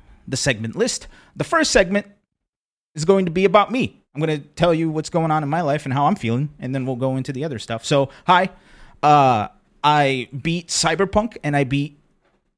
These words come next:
Death Stranding over the break. And both games were very emotional and were very cool. And, uh, it's the first time I've beat, like, a full triple A games in,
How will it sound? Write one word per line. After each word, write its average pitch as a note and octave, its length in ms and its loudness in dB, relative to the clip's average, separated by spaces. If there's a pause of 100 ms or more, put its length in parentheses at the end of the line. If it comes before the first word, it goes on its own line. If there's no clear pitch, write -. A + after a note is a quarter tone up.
(280)
Death C#3+ 160 0
Stranding C#3+ 500 -4 (100)
over C3+ 200 -4
the C3+ 80 -2
break. B2 400 -4 (640)
And A#2 500 -2
both C3 180 -4
games C#3+ 240 -2
were C3+ 60 0
very B2 240 2
emotional C#3 420 -2
and B2+ 100 -6
were A2 60 -10
very A#2 200 -4
cool. C#3+ 260 -6 (640)
And, C#3 240 -2
uh, C3 480 2
it's A#2 120 -12
the B2+ 80 -6
first D3 280 -4
time D#3 240 2
I've C#3+ 200 -2
beat, C#3+ 220 -4
like, C#3+ 160 -4
a C#3+ 140 0
full D#3 540 -2 (480)
triple D#3+ 320 0
A D#3 100 0
games E3+ 500 -2
in, F#3 160 0